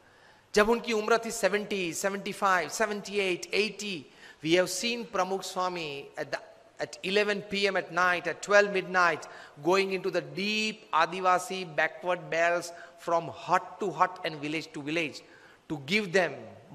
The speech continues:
moral upliftment in life। व्यसन मुक्ति के लिए और नैतिकता के लिए वे पुरुषार्थ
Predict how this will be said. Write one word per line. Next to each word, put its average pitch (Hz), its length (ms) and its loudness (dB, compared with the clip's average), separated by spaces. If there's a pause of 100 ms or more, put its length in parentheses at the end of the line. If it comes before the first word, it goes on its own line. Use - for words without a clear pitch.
moral 165 300 4 (100)
upliftment 147 600 -8
in 120 80 -10
life। 120 260 -4 (500)
व्यसन 151 440 2
मुक्ति 196 360 -4
के 196 100 -2
लिए 208 280 6 (320)
और 156 120 4
नैतिकता 160 720 0
के 180 180 -2
लिए 175 240 2
वे 165 140 -4
पुरुषार्थ 165 640 0